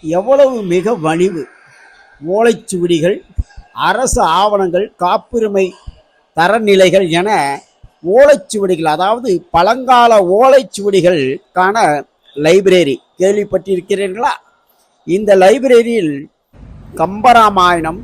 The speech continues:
தொல்காப்பியம், பைபிள் முதற்கொண்டு ஏகப்பட்ட பழைய கால ஓலைச்சுவடிகள் பாதுகாப்பாக வைக்கப்பட்டுள்ளன.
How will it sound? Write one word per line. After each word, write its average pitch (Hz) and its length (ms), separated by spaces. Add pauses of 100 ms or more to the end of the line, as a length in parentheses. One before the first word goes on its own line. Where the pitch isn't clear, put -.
தொல்காப்பியம், 190 840 (100)
பைபிள் 175 500 (920)
முதற்கொண்டு 269 640 (520)
ஏகப்பட்ட 254 600 (160)
பழைய 240 440
கால 226 280 (360)
ஓலைச்சுவடிகள் 190 920 (420)
பாதுகாப்பாக 196 840
வைக்கப்பட்டுள்ளன. 127 760